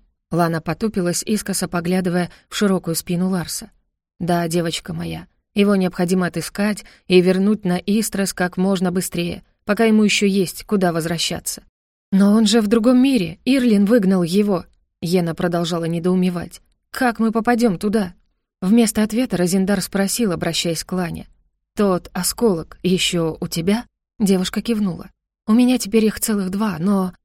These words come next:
Она замялась. "Как я его найду? Ведь я даже не знаю, куда он ушёл.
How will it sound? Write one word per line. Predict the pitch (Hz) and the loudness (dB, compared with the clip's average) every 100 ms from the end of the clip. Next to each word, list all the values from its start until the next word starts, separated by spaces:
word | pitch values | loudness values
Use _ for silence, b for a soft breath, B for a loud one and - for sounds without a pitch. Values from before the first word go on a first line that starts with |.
| _ | _
Она | 170 175 | -4 -2
замялась. | 170 190 175 156 - - _ _ - | 0 0 -2 -4 -12 -18 _ _ -4
"Как | 247 240 | -2 2
я | 202 | 2
его | 185 190 | 4 4
найду? | 202 208 202 190 - _ _ | 2 2 0 -4 -8 _ _
Ведь | 196 214 | 0 2
я | 226 | 2
даже | 208 208 | 4 4
не | 202 | 4
знаю, | 196 214 | 4 2
куда | 202 202 226 | 0 0 0
он | 233 | 0
ушёл. | 185 - 95 87 | -2 -4 -6 -8